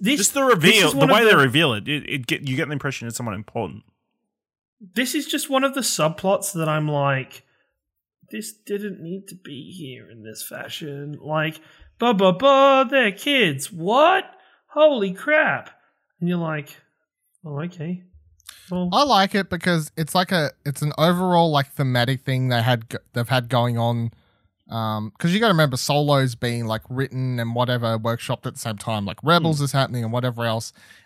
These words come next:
Speaker 3: And as far as I'm concerned, I think it's just, like, an overall thematic theme thing that they were doing at the same time at, at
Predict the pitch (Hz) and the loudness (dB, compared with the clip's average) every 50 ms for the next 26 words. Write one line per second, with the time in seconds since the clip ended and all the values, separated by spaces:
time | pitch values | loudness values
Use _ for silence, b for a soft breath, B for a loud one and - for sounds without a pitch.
0 | b b b 131 135 143 135 131 - 151 143 - - 202 220 233 220 175 156 147 | b b b -4 -2 -2 -4 -6 -6 -6 -6 -2 0 2 2 2 2 2 2 0
1 | 151 139 151 139 131 - 131 127 123 123 120 117 117 107 - _ _ - - 131 | 0 0 0 -2 0 -2 -2 0 0 0 -2 -2 -4 -8 -12 _ _ -6 -6 -4
2 | - - 160 165 175 165 - 190 170 - 160 143 135 123 - 127 123 120 113 - | -2 0 0 2 2 2 0 0 0 2 2 2 2 2 0 0 0 0 -2 -6
3 | b b b b b b b b - 143 143 147 147 135 160 151 139 135 135 131 | b b b b b b b b -2 2 2 2 2 2 0 0 2 2 4 4
4 | 131 131 127 - - 135 120 117 113 113 110 113 120 - - - - 123 117 120 | 4 4 2 0 -2 -2 0 0 0 0 0 -2 -4 -8 -10 -10 -6 -6 -4 -4
5 | 123 131 127 - 147 147 143 135 - 123 123 123 120 110 113 123 123 123 120 113 | -4 -4 -2 0 0 0 0 0 -2 -2 -2 -2 -2 -2 -2 -2 -2 -2 -4 -6
6 | - 117 - 120 110 113 113 120 117 120 120 120 - - 123 117 - _ _ _ | -6 -6 -6 -6 -6 -4 -2 -2 0 0 0 -2 -4 -6 -8 -8 -10 _ _ _
7 | - - 113 110 | -12 -10 -10 -10